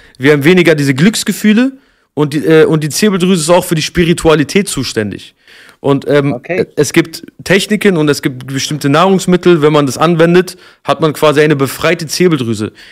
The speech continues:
Speaker 1: Sie können mal später vielleicht einen Test machen, der ist sehr einfach, den kann jeder für sich auch da draußen machen. Wenn man die Augen schließt in völliger Dunkelheit, am besten, wenn man schläft, dann sollte man gewisse Farben sehen können,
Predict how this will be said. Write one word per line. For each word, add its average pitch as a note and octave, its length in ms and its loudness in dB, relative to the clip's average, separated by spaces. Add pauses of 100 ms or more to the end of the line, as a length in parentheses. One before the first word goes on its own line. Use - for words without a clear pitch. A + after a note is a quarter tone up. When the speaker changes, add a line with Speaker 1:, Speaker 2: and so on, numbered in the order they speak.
(100)
Speaker 1:
Sie C3+ 120 -6
können G3+ 260 2
mal G3 240 2 (180)
später F3+ 440 0
vielleicht D#3 340 0
einen C#3 160 0
Test F#3 300 -4
machen, C#3+ 260 -2
der D3 120 4
ist A#2+ 120 -4
sehr E3 180 4
einfach, E3 480 0 (260)
den C#3 80 -2
kann D3+ 160 0
jeder F3+ 180 4
für E3+ 140 -2
sich D3+ 140 -4
auch D#3 120 0
da D3+ 100 2
draußen C#3+ 320 0
machen. E3 320 -2 (420)
Wenn C#3 140 0
man E3 140 2
die D3+ 120 2
Augen G#3+ 360 2
schließt D3+ 420 -6
in C3+ 100 -2
völliger F#3 360 0
Dunkelheit, C3+ 640 0
am C3 140 -2
besten, D#3+ 440 -2
wenn C#3+ 100 2
man C#3+ 140 2
schläft, G3 500 0 (600)
dann C3+ 160 0
sollte F#3+ 360 2
man G3+ 340 0
gewisse D#3 360 0
Farben F#3 420 0
sehen F3 380 2
können, G#2+ 400 -2